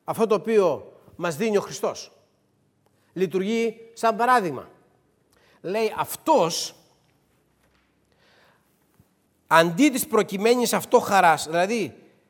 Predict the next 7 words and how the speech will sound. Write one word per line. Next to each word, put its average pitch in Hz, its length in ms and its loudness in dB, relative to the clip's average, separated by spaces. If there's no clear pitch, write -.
"Υπέμεινε 262 500 4
σταυρό, 170 760 -2
γιατί; 175 680 -4
Γιατί 180 340 -2
ήξερε 247 640 0
την 208 180 -6
χαρά 220 560 2